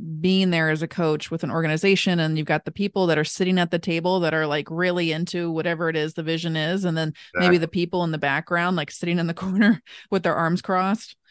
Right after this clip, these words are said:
Speaker 1: and giving a side eye, and
Speaker 2: Yes.
Speaker 1: <laughs> and they might just be being ignored,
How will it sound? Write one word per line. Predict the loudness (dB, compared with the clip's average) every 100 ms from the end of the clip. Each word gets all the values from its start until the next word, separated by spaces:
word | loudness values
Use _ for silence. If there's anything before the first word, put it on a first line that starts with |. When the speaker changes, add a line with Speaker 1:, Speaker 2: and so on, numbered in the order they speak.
| _ _ _
Speaker 1:
and | -4 -2 -2 -4 _ -8 2
giving | 4 4
a | 2
side | 2 0 2 2
eye, | 2 2 0 -2 _ _ _ _ _
and | -2 4
Speaker 2:
Yes. | 4 4 -2 -4 2
Speaker 1:
<laughs> | 2 0 -12 -20 -20 _ -4 -4 _ -20 -16 -12 -8 2
and | 4 6
they | 6
might | 4 2
just | 0 -2
be | -2 -4 -4 -10 -18 -10 -6
being | -2 2 2
ignored, | 2 4 6 6 6 2